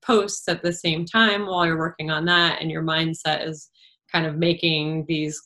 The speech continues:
great infographics, and then a different time to kind of batch where your brain is working towards doing the captions. I do the same thing, and I find it's helpful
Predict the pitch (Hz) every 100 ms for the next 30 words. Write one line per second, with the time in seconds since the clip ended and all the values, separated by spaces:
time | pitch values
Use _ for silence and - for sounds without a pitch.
0 | _ _ _ _ 180 180 165 170 185 220
1 | 180 175 151 165 170 170 170 - _ _
2 | _ - 185 185 180 170 160 156 262 262
3 | 190 170 175 156 156 151 175 165 147 -
4 | 170 160 160 - 170 170 156 160 170 165
5 | 160 160 151 156 175 175 160 156 - 160
6 | 156 151 151 165 156 147 - 160 - -
7 | 165 147 151 151 - _ - _ _ _
8 | _ - 175 170 165 170 170 165 165 156
9 | 147 147 156 147 151 - - 151 - -
10 | 151 147